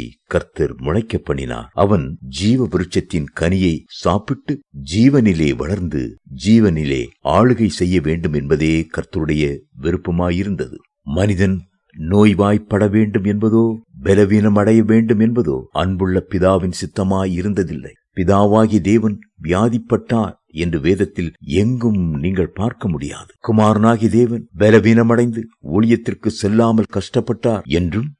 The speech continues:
எங்கும் காண முடியாது. அதுபோலவே பரிசுத்த ஆவியானவரும் வியாதிப்பட்டவரல்ல. கேரூபின்களும் சேராபின்களும் வியாதிப்படவில்லை. இனி வரப்போகிற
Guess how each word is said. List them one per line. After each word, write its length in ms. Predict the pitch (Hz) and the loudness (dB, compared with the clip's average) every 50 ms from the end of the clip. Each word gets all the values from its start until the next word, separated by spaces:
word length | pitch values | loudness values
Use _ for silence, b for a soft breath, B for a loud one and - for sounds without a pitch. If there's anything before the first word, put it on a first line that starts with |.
| - - 73 | -12 -4 0
எங்கும் 400 | 95 107 110 107 95 95 92 87 | 2 2 2 2 2 0 -2 -2
காண 320 | - - - 110 113 113 | -4 -4 -2 0 0 0
முடியாது. 440 | 95 78 73 67 69 67 - - - - _ | 0 -2 -2 -4 -4 -6 -6 -8 -18 -20 _
அதுபோலவே 720 | - - 90 90 95 - - - 120 135 139 135 92 82 104 | -6 -4 -2 -2 -2 -4 -2 -2 0 2 2 2 2 2 0
பரிசுத்த 500 | 135 - - 117 127 - 151 139 - - | 0 -2 -4 -4 -4 -2 -6 -6 -4 -2
ஆவியானவரும் 720 | 92 92 113 110 107 95 78 78 76 76 71 76 69 67 67 _ - 73 | -2 0 0 0 0 0 0 -2 -4 -6 -6 -6 -8 -8 -14 _ -14 -6
வியாதிப்பட்டவரல்ல. 1120 | 71 85 90 95 107 110 104 101 - 104 104 - - 104 98 90 92 90 82 80 78 71 69 - _ - - | -2 0 2 4 2 2 2 -2 -4 -4 -4 0 0 0 2 4 2 2 2 0 -4 -4 -6 -10 _ -12 -2
கேரூபின்களும் 840 | - 95 98 104 104 104 101 95 110 110 110 110 110 104 98 87 73 - - - - | 0 2 2 4 4 2 4 4 2 2 2 2 0 0 0 -2 -6 -8 -12 -16 -12
சேராபின்களும் 880 | - - 98 92 98 101 107 120 127 123 123 113 98 95 90 80 73 73 - _ _ - | -4 0 0 2 2 4 4 2 2 2 0 -2 -2 -2 -4 -4 -4 -8 -12 _ _ -12
வியாதிப்படவில்லை. 920 | 67 78 92 101 113 127 117 120 - - 123 120 107 90 - 80 - - - _ | -6 -4 0 0 0 0 0 -2 -4 -2 -2 -2 -2 -4 -4 -8 -8 -16 -20 _
இனி 360 | _ - 67 78 104 107 120 117 | _ -10 -2 0 2 4 4 4
வரப்போகிற 640 | 101 107 113 123 - - 127 120 104 113 113 110 | 4 4 2 2 0 0 0 0 0 0 -2 -2